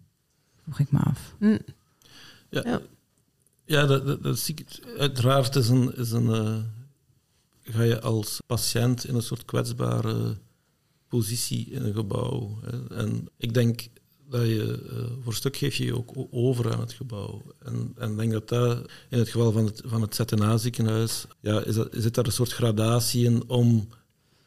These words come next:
Speaker 3: jezelf toe te laten, je over te geven aan het gebouw en bij gevolg ook aan, aan de mensen die daar werken en, en de machine. Maar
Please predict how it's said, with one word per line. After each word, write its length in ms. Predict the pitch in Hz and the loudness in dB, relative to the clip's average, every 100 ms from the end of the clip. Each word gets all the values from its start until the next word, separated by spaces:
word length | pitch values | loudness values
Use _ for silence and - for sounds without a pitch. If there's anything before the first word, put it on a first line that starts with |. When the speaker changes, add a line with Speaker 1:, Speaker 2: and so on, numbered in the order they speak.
| _ _ | _ _
Speaker 3:
jezelf 460 | - 123 107 117 110 | -4 0 2 2 0
toe 180 | - 135 | -2 -2
te 120 | 127 | 2
laten, 420 | 120 120 117 117 | 2 2 2 0
je 120 | 113 | 0
over 280 | 113 123 117 | 2 0 0
te 100 | - | -2
geven 340 | 107 120 117 120 | 0 0 0 -2
aan 300 | 113 110 117 | -2 -2 -4
het 140 | 113 | -8
gebouw 540 | - 101 107 110 120 120 | -8 -6 -4 0 0 0
en 300 | 104 104 107 - - - _ - | -2 -4 -6 -10 -20 -20 _ -4
bij 160 | 113 | 0
gevolg 440 | 107 107 113 117 113 | 0 0 2 2 4
ook 220 | 117 117 | 0 0
aan, 200 | 107 113 | -4 -4
aan 300 | - 107 110 | -2 -2 -2
de 100 | 113 | -2
mensen 300 | 107 107 110 120 | -2 -2 -4 -4
die 80 | |
daar 160 | 107 101 | -4 -4
werken 460 | 104 123 - 120 107 | -4 -4 -4 -2 -2
en, 220 | 107 107 | -2 -4
en 360 | - 107 107 127 | -4 -4 -6 -10
de 200 | 113 107 | -8 -2
machine. 600 | 110 107 107 - 127 110 107 104 | 0 -2 -4 -4 -4 -4 -6 -12
Maar 280 | - 107 110 | -14 -10 -10